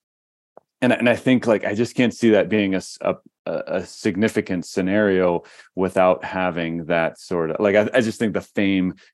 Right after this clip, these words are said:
kinda compiles that. And every, every pastor is, is famous to some extent, at least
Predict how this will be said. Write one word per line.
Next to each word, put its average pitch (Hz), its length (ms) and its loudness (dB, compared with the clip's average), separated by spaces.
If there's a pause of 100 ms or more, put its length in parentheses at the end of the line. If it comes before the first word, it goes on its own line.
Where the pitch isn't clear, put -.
kinda 90 200 -2
compiles 85 720 -2
that. 78 280 -4 (380)
And 123 180 0
every, 143 340 4
every 120 440 4
pastor 95 840 -2 (360)
is, 90 480 -2 (260)
is 123 160 -2
famous 123 360 2
to 104 100 -4
some 104 240 -2
extent, - 480 -2
at 101 140 0
least 101 300 -2